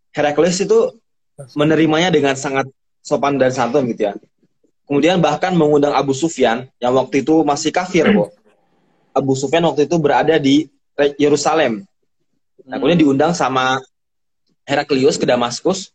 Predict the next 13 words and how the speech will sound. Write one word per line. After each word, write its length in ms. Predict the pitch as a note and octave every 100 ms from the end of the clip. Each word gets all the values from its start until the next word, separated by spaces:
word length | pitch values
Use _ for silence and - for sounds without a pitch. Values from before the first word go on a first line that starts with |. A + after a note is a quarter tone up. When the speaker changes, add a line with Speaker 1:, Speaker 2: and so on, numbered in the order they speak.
| _
Speaker 1:
ditanya-tanyain 640 | C3 D3+ D#3 E3 F#3 G3+ F3+
tuh, 240 | E3 D#3+ _ _ _ _ _
eh, 300 | - C#3+ C#3
kesaksian 460 | D3+ D#3 D3+ F3 D#3
Anda 320 | D3 D#3 F#3
tentang 320 | F3+ D3 D3+
nabi 240 | D3+ D3+ D3+
baru 200 | C#3+ D3
ini 220 | D3+ F3
bagaimana, 760 | D3+ C#3 C3+ C3+ C#3+ C3+ B2 B2
dan 140 | B2
seterusnya 440 | B2+ B2+ B2+ B2+ A#2+
gitu. 360 | A2 G#2+ G2+